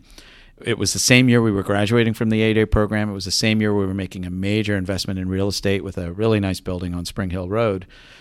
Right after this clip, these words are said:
um, and forced me to sort of step forward, frankly, probably unprepared to step forward. I, I was kind of in the process of trying to get there. But that put me right at the forefront of clients and working with employees and, frankly, working through, uh, a rather stressful situation.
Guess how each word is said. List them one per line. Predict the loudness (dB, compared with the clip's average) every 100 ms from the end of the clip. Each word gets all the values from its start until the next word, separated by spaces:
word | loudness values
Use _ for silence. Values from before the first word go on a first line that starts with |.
| -20 -4
um, | 4 6 6 2 4
and | 6 8 6 4 2 -2
forced | 0 0 0 -4
me | -2 0 -2 -4
to | -4 -4 -4 -6
sort | -6 -6
of | -4
step | -6 -2 -4 -4
forward, | -2 0 0 0 -2 -6 -12 -16 -20 _
frankly, | -4 -4 -4 -6
probably | -6 -6 -6 -8 -8
unprepared | -6 -4 -4 2 4 4
to | -4
step | -6 -8
forward. | -4 -2 -2 -2
I, | -4
I | -4 -6
was | -6 -8 -10 -18 -20 -20 _
kind | -2 -2
of |
in | -4
the | -6
process | 2 2 2 -4 -6
of | -6
trying | -4 -4
to | -6
get | -8 -8
there. | -8 -10 -14 -20 -20 4
But | 8
that | 8
put | 6 2
me | 4
right | 4 2
at | -2
the |
forefront | -6 -6 -4 -8 -10
of | -12
clients | -6 -2 0 0 -2 -4
and | -6
working | -6 -6 -8
with | -8
employees | -10 -6 -2 0 -2 -2
and, | -4
frankly, | -2 -2 -4
working | -4 -4 -4 -8
through, | -6 -8 -6 -8
uh, | -10 -10 -8
a | -4
rather | -4 -4
stressful | -8 -8 -10 -10 -10
situation. | -10 -8 -8 -8 -10